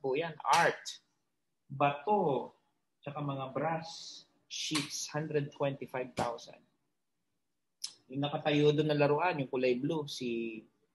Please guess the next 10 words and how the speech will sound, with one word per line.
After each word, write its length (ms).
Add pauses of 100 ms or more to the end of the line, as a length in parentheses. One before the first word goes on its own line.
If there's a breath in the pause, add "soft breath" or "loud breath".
(280)
ah, 480 (160)
Cookie 240
Monster 480
na 80
bear 320
brick, 320
twenty-five 560
thousand 480
pesos. 720 (480)
Display. 880